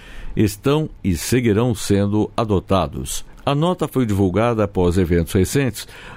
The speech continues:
amplamente divulgados, envolvendo apreensões de montantes vultosos de numerários em espécie por suspeita de compra de votos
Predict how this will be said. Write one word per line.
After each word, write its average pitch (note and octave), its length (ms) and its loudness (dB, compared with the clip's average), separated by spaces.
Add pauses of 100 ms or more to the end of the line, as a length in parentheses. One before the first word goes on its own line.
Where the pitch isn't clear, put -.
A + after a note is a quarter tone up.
(120)
amplamente A#2 680 0
divulgados, G2+ 600 2
envolvendo F#2 540 2
apreensões A2+ 840 0
de A#2 120 0
montantes B2 680 0
vultosos A2 760 0
de F#2+ 140 2
numerários G2+ 680 2
em F#2 140 2
espécie A#2 560 -2 (460)
por C#3+ 240 2
suspeita F3 560 0
de D3+ 80 -8
compra C3+ 400 0
de E2+ 80 0
votos G#2 460 0